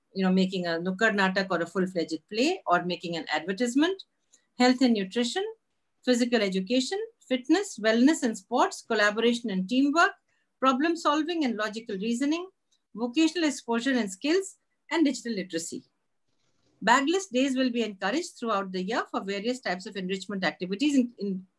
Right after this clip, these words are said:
involving arts, quizzes, sports,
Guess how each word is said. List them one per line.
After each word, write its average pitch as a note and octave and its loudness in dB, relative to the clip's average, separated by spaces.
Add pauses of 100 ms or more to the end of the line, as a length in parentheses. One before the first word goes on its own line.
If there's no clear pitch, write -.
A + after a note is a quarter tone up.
involving G3 4 (100)
arts, - 0 (460)
quizzes, B3 0 (280)
sports, - -2